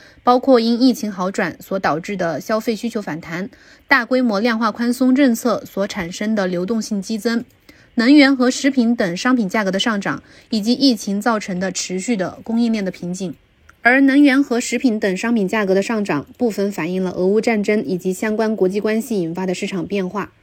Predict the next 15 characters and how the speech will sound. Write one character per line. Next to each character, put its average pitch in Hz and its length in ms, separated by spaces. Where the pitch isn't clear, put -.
二 311 160
零 294 160
二 294 100
三 294 220
年 226 320
通 254 220
胀 254 180
压 240 160
力 247 240
预 233 100
计 214 140
仍 190 260
将 220 220
持 185 220
续， 196 260